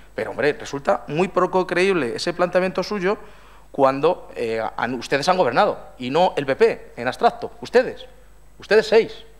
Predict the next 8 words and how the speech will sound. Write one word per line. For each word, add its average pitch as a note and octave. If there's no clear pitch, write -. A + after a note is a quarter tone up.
ustedes E3
seis A3
gobernaron B2+
esta F#3
ciudad F3+
la B2
pasada D3+
legislatura. A#2+